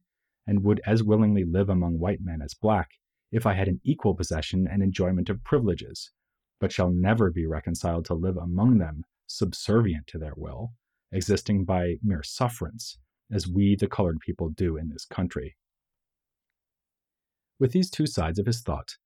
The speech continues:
Delaney anticipates later figures whose names are more famous today. His pragmatism and emphasis on practical skills make him a forerunner of Booker T. Washington,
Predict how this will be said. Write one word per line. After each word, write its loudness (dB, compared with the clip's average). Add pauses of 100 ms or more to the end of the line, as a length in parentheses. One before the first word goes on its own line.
(240)
Delaney 4
anticipates -2
later 4
figures -6
whose -2
names 0
are 0
more -2
famous 0
today. -4 (640)
His -2
pragmatism 0
and -4
emphasis -2
on -2
practical -6
skills 0 (340)
make 2
him 6
a 2
forerunner 0
of -6
Booker -4
T. -6
Washington, 0